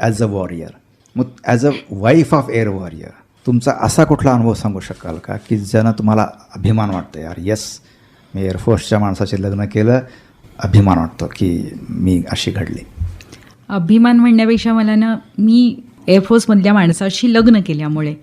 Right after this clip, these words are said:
Speaker 2: माझ्या अवतीभोवती सगळे तशीच माणसं होती
Speaker 1: हां.
Speaker 2: आणि त्यामुळं मला डिसिप्लिन हे काय आहे,
Speaker 1: ओके.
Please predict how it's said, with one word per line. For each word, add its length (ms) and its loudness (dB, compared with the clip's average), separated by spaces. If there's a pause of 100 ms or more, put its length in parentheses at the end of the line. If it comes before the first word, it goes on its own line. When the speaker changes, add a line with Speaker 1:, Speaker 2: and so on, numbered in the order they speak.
(360)
Speaker 2:
माझ्या 540 0
अवतीभोवती 580 0
सगळे 600 -2 (580)
तशीच 300 -2
माणसं 320 0
होती 180 -6
Speaker 1:
हां. 320 -6
Speaker 2:
आणि 120 2 (100)
त्यामुळं 400 2
मला 240 0
डिसिप्लिन 640 4 (600)
हे 80 4
काय 280 0
आहे, 280 0 (200)
Speaker 1:
ओके. 260 -12